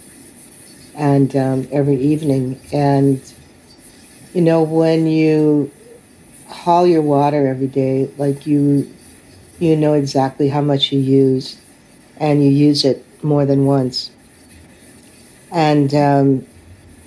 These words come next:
you know, a vivid, um, memory for me is, um, it was in the winter,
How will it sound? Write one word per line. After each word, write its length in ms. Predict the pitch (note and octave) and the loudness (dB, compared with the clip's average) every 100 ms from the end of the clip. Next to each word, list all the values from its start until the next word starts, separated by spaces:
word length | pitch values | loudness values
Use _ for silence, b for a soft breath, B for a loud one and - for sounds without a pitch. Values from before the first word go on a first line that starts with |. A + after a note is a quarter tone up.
| - - - - | -20 -20 -12 -2
you 100 | D#3 | 0
know, 200 | D3+ D3 | 2 2
a 40 | |
vivid, 640 | C#3+ D3+ D#3 D3 C#3+ C3 - - | 2 2 2 2 0 -2 -10 -10
um, 380 | D3+ D3 C#3+ C#3 | -4 -2 -2 -4
memory 440 | D#3 D#3 D#3 D3 | -4 -2 0 -2
for 180 | C#3+ C#3+ | -2 -2
me 400 | C#3+ D3 C#3 C#3 | 0 2 4 2
is, 400 | C#3 C3+ C3 - - - - - - - - - | 2 -2 -4 -10 -20 -20 -20 -20 -20 -20 -20 -8
um, 540 | D#3 C#3+ C#3 C3+ C3 C3+ - - - - | -2 0 2 0 -4 -12 -20 -20 -20 -8
it 100 | E3 | -2
was 180 | D#3 D3+ | 0 0
in 80 | D3+ | 0
the 100 | C#3+ | 2
winter, 560 | D3 E3 - B2+ C3+ | 2 0 -2 -2 -4